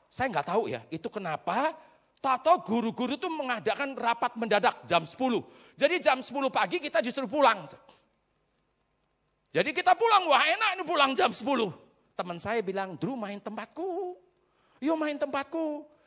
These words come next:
Terus saya pinjam telepon dari, dari kantor sekolah, saya pinjam telepon ke rumah, yang ngangkat papi saya.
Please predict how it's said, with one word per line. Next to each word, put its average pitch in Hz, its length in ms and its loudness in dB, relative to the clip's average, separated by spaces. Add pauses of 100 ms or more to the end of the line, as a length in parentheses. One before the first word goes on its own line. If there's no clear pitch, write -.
(180)
Terus 123 160 -10
saya 160 160 -4
pinjam 139 400 -6
telepon 156 400 -4
dari, 113 400 -4
dari 113 240 -4
kantor 123 480 -2
sekolah, 127 320 0
saya 143 160 -6
pinjam 120 320 -8
telepon 165 400 -2
ke 117 240 -2
rumah, 151 400 -2 (160)
yang 120 240 -6
ngangkat 151 240 -4
papi 131 240 -2
saya. 135 320 0